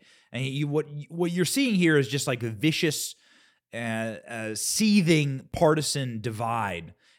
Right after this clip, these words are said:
And you're also seeing the militarization of the left. Uh, you're seeing the militarization of the left because this was the left's army that was marching through Kenosha.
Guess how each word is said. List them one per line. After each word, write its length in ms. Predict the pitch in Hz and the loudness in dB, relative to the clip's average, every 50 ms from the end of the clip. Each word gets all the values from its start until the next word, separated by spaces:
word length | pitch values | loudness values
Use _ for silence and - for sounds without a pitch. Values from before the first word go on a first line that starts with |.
| _ - | _ -2
And 120 | 165 170 | 0 2
you're 160 | 175 175 185 | 2 4 2
also 200 | 185 185 170 190 | 2 2 0 -2
seeing 240 | 165 - 180 175 165 | -2 -2 -2 0 0
the 40 | 151 | 0
militarization 840 | 147 143 143 143 135 - 139 123 110 110 113 120 117 117 120 113 104 | 0 2 2 0 0 0 -4 -4 -4 -4 -4 -4 -6 -6 -8 -10 -10
of 200 | 95 101 101 92 | -10 -10 -10 -10
the 80 | 110 98 | -8 -6
left. 520 | 95 104 110 107 98 95 - - - - - _ _ _ _ _ _ _ | -4 -4 -4 -4 -6 -8 -10 -12 -12 -14 -14 _ _ _ _ _ _ _
Uh, 200 | - 120 117 120 | -8 -6 -4 -4
you're 140 | 120 120 120 | -4 -4 -6
seeing 480 | 117 - 180 180 165 160 156 151 139 127 | -4 -2 0 0 0 0 -2 -4 -6 -6
the 540 | 127 131 131 127 120 123 123 - - 90 127 | -4 -4 -4 -4 -4 -6 -8 -10 -12 -14 -14
militarization 1000 | 127 127 127 139 165 190 196 160 127 165 135 117 139 139 143 131 - 147 131 123 | -12 -8 -4 0 2 2 2 2 2 0 0 2 0 0 0 -2 -4 -6 -8 -8
of 400 | 120 123 127 123 120 117 113 104 | -8 -6 -4 -2 -4 -4 -6 -6
the 100 | 92 131 | -4 -2
left 260 | 123 135 160 165 - - | 0 2 2 0 0 -2
because 260 | 151 139 143 131 120 | -4 -4 -4 -6 -6
this 160 | 147 165 - | -6 -6 -6
was 80 | 156 135 | -6 -6
the 100 | 131 123 | -4 -4
left's 260 | 127 123 117 - - | -4 -4 -4 -6 -6
army 400 | 113 127 160 180 151 95 - - _ _ _ | -6 -4 -4 -4 -6 -10 -12 -16 _ _ _
that 160 | 113 104 104 | -12 -10 -8
was 120 | 120 113 113 | -10 -10 -8
marching 380 | 120 110 107 110 - 120 104 101 | -6 -6 -6 -6 -6 -10 -10 -10
through 160 | - 117 110 | -10 -12 -12
Kenosha. 440 | - 117 110 135 180 - - - | -10 -8 -8 -8 -8 -10 -12 -18